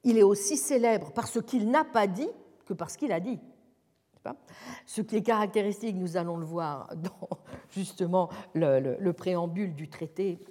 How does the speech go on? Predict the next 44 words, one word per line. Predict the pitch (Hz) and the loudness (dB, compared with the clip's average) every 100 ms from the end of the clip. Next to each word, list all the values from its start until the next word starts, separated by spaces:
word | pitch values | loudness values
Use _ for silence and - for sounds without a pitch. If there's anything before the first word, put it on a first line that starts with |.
| - | -10
euh, | 143 123 - - 139 151 143 | -8 -8 -8 -10 -12 -14 -12
c'est | - 196 | -6 -4
que | 151 - 196 - - - - _ | -4 0 0 0 -8 -20 -20 _
tout, | - 233 | -6 -6
sur | - | -6
toute | - 339 | -2 -2
une | 262 - | -2 -4
série | 226 196 | -2 -2
de | 165 160 | -4 -6
points, | - 220 294 392 - - - | -6 -4 -4 -6 -14 -12 -6
il | 180 | -2
reste | 226 226 | -2 -2
extrêmement | 214 - 196 180 196 | -4 -6 -6 -4 -4
silencieux, | - 170 156 156 247 311 - - - _ - _ _ - | -6 -8 -8 -10 -8 -8 -8 -16 -20 _ -20 _ _ 0
même | 247 359 | 2 2
s'il | - 302 196 | 0 -4 4
donne | 240 220 | 4 4
des | 202 | 2
raisons | 202 208 196 339 392 - _ _ - | 2 0 -2 -4 -6 -14 _ _ -6
de | 214 | -4
son | 226 233 | -4 -6
silence, | 214 247 277 - - | -8 -6 -6 -8 -14
n'est-ce | - | -20
pas ? | - - _ - | -20 -20 _ -6
Il | 208 | -4
ne | |
dit | 214 | -2
pas | 240 233 | 2 2
véritablement, | 202 185 196 165 165 170 | 2 -2 -4 -4 -6 -6
justement, | 165 160 156 | -10 -12 -10
qu'est-ce | 165 - | -10 -10
que | |
c'est | 156 160 | -14 -12
qu'un | 160 156 | -10 -10
élément. | 156 180 254 - _ _ _ _ - - | -8 -8 -10 -12 _ _ _ _ -20 -6
Il | 233 | -4
ne | 185 | -2
dit | 208 | -2
pas, | - 220 196 - - - - | -2 0 0 -2 -20 -10 -6
euh, | 180 | -4
qu'est-ce | 226 - | -4 -4
que | 214 | -8
c'est | - 202 | -2 -4
que | - - 180 175 | -4 -2 -2 -2